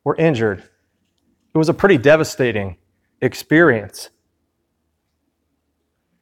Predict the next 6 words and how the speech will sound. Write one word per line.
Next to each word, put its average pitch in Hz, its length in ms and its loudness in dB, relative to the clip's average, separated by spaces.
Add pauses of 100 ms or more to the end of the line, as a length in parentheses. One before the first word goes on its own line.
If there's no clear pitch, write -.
(1200)
When 156 140 0
we 160 60 6
look 233 200 4
at 247 80 0
the 240 60 6
gospel, 131 680 2